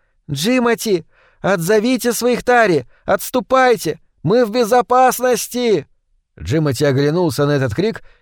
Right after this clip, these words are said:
и тотчас же отдал команду своему войску. Неустрашимые Тари, оказав достойный отпор врагам и заплатив за это немалую цену, с честью покинули поле боя.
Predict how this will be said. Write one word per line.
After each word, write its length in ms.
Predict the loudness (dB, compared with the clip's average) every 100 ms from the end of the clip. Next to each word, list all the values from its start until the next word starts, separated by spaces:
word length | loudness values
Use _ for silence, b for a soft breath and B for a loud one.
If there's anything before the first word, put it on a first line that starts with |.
| -6
и 120 | -6
тотчас 400 | -4 -8 -4 -2
же 100 | -4
отдал 440 | -2 -2 2 0
команду 520 | 0 0 0 0 0 -2
своему 400 | 0 0 0 2
войску. 480 | 0 -2 -4 -10 _ _ _ -8
Неустрашимые 800 | -2 -2 0 -2 0 0 0 0
Тари, 360 | 2 2 2 B B B
оказав 440 | -2 0 0 0
достойный 580 | 0 -2 0 0 2 0
отпор 300 | 0 0 2
врагам 440 | 0 2 0 2
и 60 | 0
заплатив 560 | 0 0 0 0 -2
за 140 | 2 0
это 200 | 2 0
немалую 540 | 0 0 2 2 0
цену, 380 | 0 0 0 -4 b b b
с 60 | -20
честью 600 | -4 0 0 0 -4 0
покинули 520 | -2 0 0 0 0
поле 360 | 0 0 2
боя. 340 | 0 -2 -6